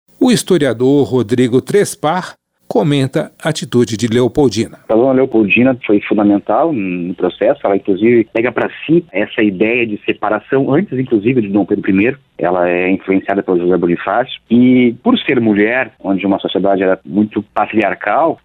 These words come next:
Speaker 2: a dona Leopoldina só vai ser representada na arte com a Georgina de Albuquerque, cem anos depois.
Speaker 1: Georgina de Moraes foi pioneira na pintura histórica nacional.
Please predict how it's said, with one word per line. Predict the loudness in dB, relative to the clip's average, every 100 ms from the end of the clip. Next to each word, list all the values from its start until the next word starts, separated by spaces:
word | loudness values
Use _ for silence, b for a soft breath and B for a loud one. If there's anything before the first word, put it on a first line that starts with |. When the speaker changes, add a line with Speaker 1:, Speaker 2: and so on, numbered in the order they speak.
| _
Speaker 2:
a | -2
dona | 0 0
Leopoldina | 0 0 0 -2
só | -2
vai | -2 -2
ser | -6
representada | -10 -6 -6 -2 -2 -2 -2
na | -2 0 0
arte | -2 -2 -4 -6 -6 -6 -8
com | -4 0
a | 2 2 0
Georgina | 0 0 0
de | 0
Albuquerque, | 0 -2 0 -2 -4 -14 _ -8 0
cem | 2 2
anos | 2 0
depois. | -2 2 0 0 _ -4
Speaker 1:
Georgina | 0 2 0 -4 -4 -4 -4
de | 0
Moraes | 2 2 0 -4 -8 -4
foi | 0 0
pioneira | -2 -2 0 0 0 0 0 -2
na | -4
pintura | -4 -6 -2 0 2
histórica | 0 -2 -2 -2 -2 -2
nacional. | -2 -2 -2 -4 -8